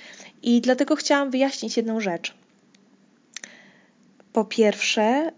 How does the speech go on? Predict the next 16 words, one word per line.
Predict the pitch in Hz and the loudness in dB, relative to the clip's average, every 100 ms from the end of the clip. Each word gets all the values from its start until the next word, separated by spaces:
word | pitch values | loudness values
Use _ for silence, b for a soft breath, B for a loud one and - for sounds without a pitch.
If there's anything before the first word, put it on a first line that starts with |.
| _ 208 | _ -4
e, | 208 208 208 214 214 233 - | -2 -2 -4 -6 -10 -14 -2
nie | 240 | 0
musisz | 302 262 214 | 2 0 0
się | 196 | -2
czuć | 196 180 - | -6 -8 -6
dotknięta, | 190 - 180 175 190 | -8 -10 -12 -10 -8
dlatego | 185 220 247 254 | -2 0 2 2
że | 247 | 0
każda | 254 277 254 | 0 0 0
z | 247 | 0
nas, | 240 202 - | 0 0 -2
matka, | 208 196 - 202 214 B B B B B B - | -6 -8 -12 -14 -14 B B B B B B -6
ma | 240 | -4
po | 254 | -4
prostu | 254 254 - | -4 -8 -6
przerąbane. | - 254 247 240 208 180 | -2 -2 0 -2 -2 -8